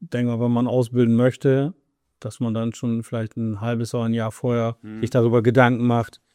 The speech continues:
Speaker 1: ich möchte jetzt ausbilden und dann schon an die Handwerkskammer rantritt und, äh, mit denen halt Gespräche führt.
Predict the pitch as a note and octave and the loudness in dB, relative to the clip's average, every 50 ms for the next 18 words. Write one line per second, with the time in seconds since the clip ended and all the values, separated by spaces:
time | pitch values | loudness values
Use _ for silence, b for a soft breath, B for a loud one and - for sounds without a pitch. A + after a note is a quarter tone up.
0 | _ _ - B2 - - C3 A#2+ G#2 - B2+ A2+ G#2+ - G#2+ C3 B2 - - C#3 | _ _ -8 -6 -2 0 0 0 0 0 -2 -2 -2 -2 -4 -4 -4 -4 -2 0
1 | B2+ A#2+ A#2 A2+ - _ _ _ _ _ - A2+ A2 A2 A#2 A#2 A#2 A2+ - - | 0 0 0 -2 -4 _ _ _ _ _ -4 -2 2 4 4 4 4 2 0 -2
2 | A#2+ A#2 A#2 A2+ A2 A2 A2+ A2+ G#2+ A2+ A2 - - B2 G#2+ G#2+ G#2 G#2 A2 A#2 | 0 0 0 0 0 0 0 0 0 -2 -4 -2 -2 -2 0 0 0 0 0 0
3 | G#2+ - - B2 G#2+ A#2+ A2+ A2 G#2 - A2+ G#2+ G#2 G#2 G2+ G2+ - G#2 G2+ G2+ | -2 -2 -4 -6 -4 -4 -4 -4 -4 -4 -4 -2 -2 -4 -4 -4 -4 -4 -4 -4
4 | G2+ G#2 G2+ - _ _ - - - - _ - G2+ F2+ - G#2 G2+ - - G#2 | -4 -6 -8 -10 _ _ -20 -18 -18 -14 _ -10 -8 -8 -10 -12 -14 -10 -10 -10
5 | G2 G2+ - | -10 -12 -16